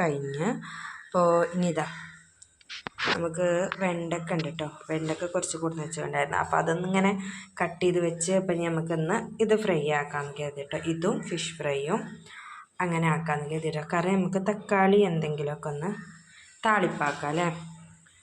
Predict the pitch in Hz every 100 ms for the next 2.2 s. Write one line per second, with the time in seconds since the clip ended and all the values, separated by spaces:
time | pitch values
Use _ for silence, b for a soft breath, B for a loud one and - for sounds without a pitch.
0 | B B 185 180 185 202 175 196 - 165
1 | 160 151 151 156 180 160 165 156 160 160
2 | 156 160